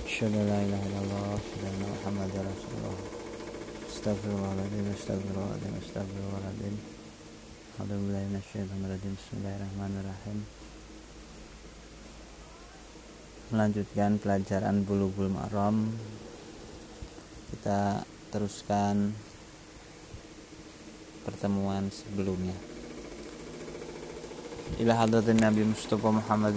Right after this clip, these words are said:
صلى الله عليه وسلم، وإلى حضرة الشيخ القطبي أحمد بن سمد بن سمد الشيخ عبد القادر الجيلاني، ما إلى حضرة يوسف أئمة الأربعة المجتهدين في العلم، وإلى أئمة العلماء العاملين والشهداء والصالحين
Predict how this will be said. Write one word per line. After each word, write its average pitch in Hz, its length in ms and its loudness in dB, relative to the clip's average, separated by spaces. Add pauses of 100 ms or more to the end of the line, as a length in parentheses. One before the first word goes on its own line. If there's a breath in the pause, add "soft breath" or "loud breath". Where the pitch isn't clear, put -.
صلى 107 320 6
الله 104 380 6
عليه 101 220 2
وسلم، 104 440 4
وإلى 101 180 4
حضرة 101 380 0
الشيخ - 260 -6
القطبي 107 400 -2
أحمد 101 260 0
بن 104 60 -4 (100)
سمد 104 200 0
بن 98 160 -2 (100)
سمد 117 180 -4
الشيخ - 160 -6
عبد 101 180 -4
القادر 101 480 -2
الجيلاني، 98 480 2 (720)
ما 107 140 6
إلى 104 120 6
حضرة 104 360 4
يوسف 104 300 0 (1600)
أئمة 98 300 0
الأربعة 101 560 -2
المجتهدين 101 720 -4
في 110 60 -10 (120)
العلم، 101 120 -2
وإلى 98 280 -2
أئمة 101 220 -4 (160)
العلماء 101 340 -2
العاملين 101 440 -2
والشهداء 101 500 -4
والصالحين 104 600 -4